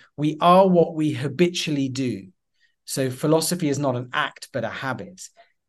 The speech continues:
Um, you know, Epictetus is constantly saying, "Practice, practice, constantly practice, build up habits, count the number of days when you manage not to lose your temper,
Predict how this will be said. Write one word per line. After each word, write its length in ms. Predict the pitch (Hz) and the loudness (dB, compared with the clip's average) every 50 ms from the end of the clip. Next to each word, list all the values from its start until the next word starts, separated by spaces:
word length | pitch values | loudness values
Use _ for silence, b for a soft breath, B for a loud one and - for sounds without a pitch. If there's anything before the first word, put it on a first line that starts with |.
| _ _ _ | _ _ _
Um, 520 | 127 120 120 120 117 117 113 113 113 110 _ _ _ _ _ _ _ _ _ _ _ _ _ _ | -4 -4 -2 -2 -4 -6 -6 -8 -10 -14 _ _ _ _ _ _ _ _ _ _ _ _ _ _
you 80 | 127 | -8
know, 80 | 117 120 | -8 -2
Epictetus 560 | - 170 180 185 180 180 - 180 175 147 143 | 0 0 0 0 -4 0 0 0 0 0 -4
is 80 | 151 147 | -4 -4
constantly 480 | - - - 214 208 190 180 - 180 | -4 -2 -2 -2 -2 -2 0 0 0
saying, 380 | 175 - 180 143 123 120 120 123 | 2 2 2 2 0 0 -6 -10
"Practice, 720 | - - - 226 226 208 - _ - - - 147 117 - - | -14 -6 -2 -2 -2 -2 -2 _ -10 -8 -6 -6 -6 -6 -8
practice, 720 | - _ - - - 131 - - - _ - 131 120 - | -10 _ -12 -4 -2 -2 -2 -2 -10 _ -10 -8 -8 -10
constantly 640 | - _ - - 220 208 190 180 - 196 185 175 165 | -10 _ -2 0 0 0 0 -4 -2 0 2 2 0
practice, 640 | - - 180 165 156 180 - - - 101 95 - - b b b b b b b _ | 0 -2 -4 -4 -4 -6 -12 -14 -14 -14 -14 -14 -18 b b b b b b b _
build 320 | - 196 202 202 196 180 | 4 4 6 6 6 6
up 220 | 175 165 156 - - | 4 4 2 0 -10
habits, 560 | - - 156 147 123 101 - - - - - b b b b b _ | -4 -4 -4 -4 -4 -6 -14 -12 -14 -14 -16 b b b b b _
count 340 | - - 208 208 208 202 180 | -6 0 2 2 2 2 2
the 80 | 185 | 2
number 320 | 180 170 165 165 160 156 156 | 4 4 4 2 2 2 -2
of 140 | 151 - - | -2 -2 0
days 340 | 165 156 147 139 131 123 | 0 0 0 0 -2 -4
when 120 | 127 131 127 | -2 -2 0
you 80 | 131 131 | 0 0
manage 320 | 131 127 127 127 123 - | 0 -2 -4 -4 -6 -4
not 220 | 143 143 139 135 - | -4 -4 -4 -4 -6
to 100 | - 143 | -8 -4
lose 240 | 135 127 127 120 | -2 -2 -2 -2
your 100 | 123 120 | -4 -6
temper, 460 | 117 - - 127 123 123 120 - 90 | -6 -4 -4 -4 -4 -4 -6 -10 -14